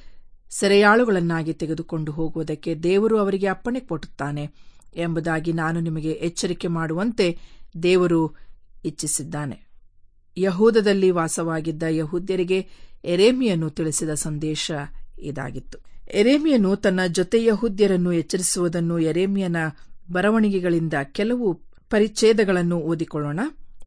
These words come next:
ಯೆರೆಮೀಯನ ಪುಸ್ತಕದಲ್ಲಿ ಏಳನೇ ಅಧ್ಯಾಯವನ್ನು ನಾವು ಓದುತ್ತಿದ್ದೇವೆ. ಯೆಹೋವನು ಯೆರೆಮೀಯನಿಗೆ ಈ ಮಾತನ್ನು ದಯಪಾಲಿಸಿದನು, "ನೀನು ಯೆಹೋವನ ಆಲಯದ ಬಾಗಿಲಿನಲ್ಲಿ ನಿಂತು ಈ ವಾಕ್ಯವನ್ನು ಅಲ್ಲಿ ಸಾರು. ಯೆಹೋವನಿಗೆ ಅಡ್ಡ ಬೀಳುವುದಕ್ಕೆ ಪ್ರವೇಶಿಸುವ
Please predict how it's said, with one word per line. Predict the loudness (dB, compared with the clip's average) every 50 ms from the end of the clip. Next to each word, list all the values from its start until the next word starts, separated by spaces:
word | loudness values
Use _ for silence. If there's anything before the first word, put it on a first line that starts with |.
| -10 -6
ಯೆರೆಮೀಯನ | -2 0 2 2 4 4 2 0 0 -2
ಪುಸ್ತಕದಲ್ಲಿ | -2 -4 -4 -8 -6 -6 -6 -4 -4 -2 -2 0 0 0 2 2
ಏಳನೇ | 2 2 2 0 0 -2
ಅಧ್ಯಾಯವನ್ನು | -2 -4 -6 -6 -6 -4 -2 -2 0 -2 -2 -4 -4
ನಾವು | -6 -6 -6 -6 -6 -6 -8 -6
ಓದುತ್ತಿದ್ದೇವೆ. | -6 -4 -4 -4 -6 -8 -8 -6 -4 -4 -2 -2 -2 -4 -4 -8 -16 -18 -18 -18 -18 -18 -20 -20 -20 -14 -4
ಯೆಹೋವನು | 2 4 4 6 6 4 4 4 4 4 4 2 2 2
ಯೆರೆಮೀಯನಿಗೆ | 2 2 2 2 2 0 0 0 -2 -2 -2 -2 -2 -2 -2 -2 -4 -8 -18 -20 -18 -8 -4
ಈ | -2 0
ಮಾತನ್ನು | 0 2 0 0 0 -2 -2 -2 -2 -2 -2
ದಯಪಾಲಿಸಿದನು, | -2 -2 -2 -2 -4 -4 -6 -4 -4 -6 -6 -6 -8 -8 -10 -10 -16 -20 _ -14 -4 0
"ನೀನು | 2 4 4 4 4 4 4
ಯೆಹೋವನ | 6 6 6 6 4 4 4 4 4 4
ಆಲಯದ | 4 4 4 2 2 2 2 2 0 0
ಬಾಗಿಲಿನಲ್ಲಿ | -2 -2 -4 -4 -4 -4 -4 -4 -4 -4 -4 -4 -4 -4 -4
ನಿಂತು | -2 -2 -2 -2 -2 -2 -4 -4 -4 -4 -2
ಈ | 0
ವಾಕ್ಯವನ್ನು | 4 6 6 4 4 4 2 2 2 2 2 0 0 -2
ಅಲ್ಲಿ | -2 -4 -4 -4 -2 -4 -4
ಸಾರು. | -4 -4 -4 -4 -4 -4 -6 -10 -18 -20 -20 -10 -2
ಯೆಹೋವನಿಗೆ | 0 2 4 8 8 8 8 8 4 4 4 2 2
ಅಡ್ಡ | 2 0 -2 -2 -2
ಬೀಳುವುದಕ್ಕೆ | -2 0 0 0 0 0 -2 -2 -4 -2 -2 -4
ಪ್ರವೇಶಿಸುವ | -4 -4 -4 -4 -2 -2 -2 -2 -4 -4 -4 -4 -4 -2 -2 -2